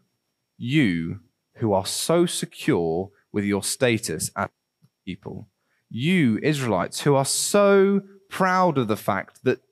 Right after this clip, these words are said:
to you belongs the temple and the adoption and the prophets and everything, you who are so proud of who you are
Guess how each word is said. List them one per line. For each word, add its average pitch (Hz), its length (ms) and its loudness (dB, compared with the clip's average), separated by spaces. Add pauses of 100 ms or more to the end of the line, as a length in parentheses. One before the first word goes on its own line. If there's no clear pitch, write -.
(180)
to 170 140 2
you 156 420 4
belongs 131 480 2
the 113 80 -4
temple 117 560 -2
and 107 120 0
the 107 100 2
adoption 104 500 -2
and 80 100 -6
the 95 60 -4
prophets - 400 -2
and 107 80 -2
everything, 104 240 -4 (340)
you 202 320 2
who 165 120 4
are 143 80 4
so 160 180 2
proud 160 380 2
of 120 140 0
who 185 240 0
you 160 340 0
are 120 420 2